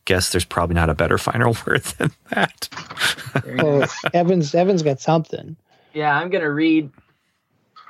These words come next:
Speaker 2: a line from this random comic book.
Speaker 1: Well, I meant final
Speaker 2: You know, I
Speaker 1: words
Speaker 2: really should have
Speaker 1: about
Speaker 2: winded
Speaker 1: the,
Speaker 2: up
Speaker 1: the
Speaker 2: some
Speaker 1: topic that we're talking about. Like, did you
Speaker 2: Hey,
Speaker 1: have anything else
Speaker 2: you
Speaker 1: you wanted
Speaker 2: said
Speaker 1: to
Speaker 2: a final
Speaker 1: say?
Speaker 2: word.
Speaker 1: Did you have anything else you wanted to say about this movie before we stop talking about this movie?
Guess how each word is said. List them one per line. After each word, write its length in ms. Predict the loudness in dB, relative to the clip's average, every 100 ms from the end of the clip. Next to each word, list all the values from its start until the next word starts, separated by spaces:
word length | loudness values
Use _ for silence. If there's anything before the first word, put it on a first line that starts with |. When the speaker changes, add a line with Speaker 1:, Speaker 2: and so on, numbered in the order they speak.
| -8
Speaker 2:
a 60 |
line 440 | -6 0 2 2 0
from 180 | 0 0
this 260 | 0 0
random 320 | 0 2 2
comic 440 | 2 2 2 0 -2
book. 220 | -4 -6 -10 -20 -20 _ _ -6
Speaker 1:
Well, 80 |
I 100 | -2
meant 220 | 0 0 0
final 240 | 0 2
Speaker 2:
You 40 | 2
know, 40 |
I 40 | 2
Speaker 1:
words 100 | 2
Speaker 2:
really 140 | 2
should 80 | 4
have 120 | 2
Speaker 1:
about 80 | 2
Speaker 2:
winded 220 | 0 0
Speaker 1:
the, 40 | 0
Speaker 2:
up 60 |
Speaker 1:
the 100 | -4
Speaker 2:
some 120 | -2 2
Speaker 1:
topic 340 | 2 2 -2
that 120 | -2
we're 80 | -6
talking 440 | 0 0 0 -2 -4
about. 380 | -2 -4 -6
Like, 160 | -10 -12
did 180 | -12 -14
you 280 | -18 -2 2
Speaker 2:
Hey, 40 |
Speaker 1:
have 80 | 4
anything 220 | 2 0
else 200 | 0 2
Speaker 2:
you 60 | 2
Speaker 1:
you 40 |
wanted 140 | 2 4
Speaker 2:
said 60 |
Speaker 1:
to 60 | 2
Speaker 2:
a 20 | 2 2
final 160 | 4
Speaker 1:
say? 20 | 2
Speaker 2:
word. 460 | 2 2 0 -4 -12 -16
Speaker 1:
Did 160 | -8 -2
you 80 | 0
have 140 | 2
anything 260 | 0 2 2
else 220 | 2 0
you 80 | 0
wanted 220 | 0 0
to 100 | -4
say 520 | 0 2 2 2 -2 -2
about 480 | -2 2 2 2 -4 -4
this 320 | -2 0 -2
movie 400 | 0 2 4 2
before 320 | 0 0 0
we 100 | 0
stop 360 | -2 0 0 0
talking 400 | 0 0 0 -4
about 240 | 0 0
this 160 | -2 -4
movie? 400 | -2 -2 -4 -8